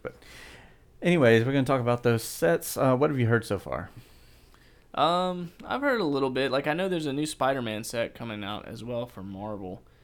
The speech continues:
Speaker 2: which is
Speaker 1: Yeah.
Speaker 2: kinda cool. They're gonna f-, put a lot of the old pieces that need to be remade in there.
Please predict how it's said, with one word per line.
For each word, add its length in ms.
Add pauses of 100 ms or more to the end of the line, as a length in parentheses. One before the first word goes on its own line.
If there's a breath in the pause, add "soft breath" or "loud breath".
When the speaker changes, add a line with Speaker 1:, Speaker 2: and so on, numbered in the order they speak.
(460 soft breath)
Speaker 2:
which 240
is 100
Speaker 1:
Yeah. 80
Speaker 2:
kinda 180
cool. 300
They're 100
gonna 180
f-, 180 (320)
put 160
a 100
lot 300
of 80
the 60
old 340
pieces 320
that 140
need 180
to 40
be 160
remade 400
in 120
there. 300